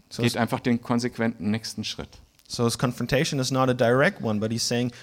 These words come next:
Speaker 1: "You've already understood something, now go the next step."
Speaker 2: Und das wünsche ich mir auch, wenn wir Gespräche führen, dass wir erstmal zuhören, was ist denn schon da, was ist Gutes da, dass wir das erstmal wertschätzen, was ist Gutes da.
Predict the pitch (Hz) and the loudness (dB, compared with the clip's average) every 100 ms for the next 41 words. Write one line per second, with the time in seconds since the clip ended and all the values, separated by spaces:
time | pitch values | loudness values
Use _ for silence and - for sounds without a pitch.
0 | - 127 - 151 139 143 - 151 170 - | -4 -2 2 2 2 2 0 0 0 2
1 | 151 170 - 104 101 110 113 127 127 127 | 2 0 -2 -4 -4 -4 0 0 0 -2
2 | - - 113 95 - 110 117 139 147 135 | -2 -4 -6 -8 0 4 4 4 4 4
3 | 120 101 143 139 131 120 117 - 120 156 | 4 4 4 4 6 6 4 2 4 4
4 | 160 - 135 139 123 123 92 143 - 127 | 2 -2 0 2 0 0 0 -2 0 -2
5 | - 143 131 127 110 110 - - 117 113 | -2 -2 0 2 2 0 -2 -2 0 0
6 | - 107 101 110 117 110 104 110 - - | 0 0 4 6 4 2 -4 -4 -6 -4
7 | 117 113 - 95 90 90 - - - 98 | -2 -2 -2 -2 -4 -6 -16 -14 -6 -2
8 | 95 120 - 110 110 - 101 98 - - | 0 0 0 -4 -4 -4 0 0 0 -2
9 | 92 - 90 104 101 - 107 104 90 90 | -4 -4 -4 -4 -4 -6 -4 -4 -2 0
10 | 92 120 | 0 0